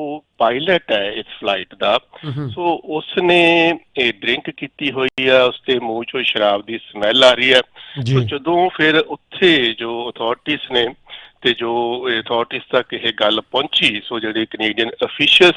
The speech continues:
Speaker 1: ਨੇ, ਸੋ ਇਸ ਪਾਇਲਟ ਦਾ ਕਹਿੰਦੇ ਆ ਕਿ ਜਦੋਂ ਇਹ ਸ਼ੱਕ ਪਈ ਆ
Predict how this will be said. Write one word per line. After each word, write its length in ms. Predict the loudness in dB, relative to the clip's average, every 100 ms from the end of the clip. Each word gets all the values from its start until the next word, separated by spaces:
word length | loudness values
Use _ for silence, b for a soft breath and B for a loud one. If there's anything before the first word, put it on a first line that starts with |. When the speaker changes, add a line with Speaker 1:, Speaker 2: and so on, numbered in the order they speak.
| 4
Speaker 1:
ਨੇ, 120 | 4 2 -8 B B B
ਸੋ 200 | -8 0
ਇਸ 180 | 4 4 2 2 2 4
ਪਾਇਲਟ 440 | 4 4 2 -2
ਦਾ 200 | 2 2
ਕਹਿੰਦੇ 420 | 2 -2 -2 2 4
ਆ 140 | 4
ਕਿ 420 | 2 -2 0 0 -4
ਜਦੋਂ 480 | -6 -6 -4 -4
ਇਹ 120 | -4 -2
ਸ਼ੱਕ 360 | -2 -2 -6
ਪਈ 360 | -6 -2 2 4
ਆ 140 | 4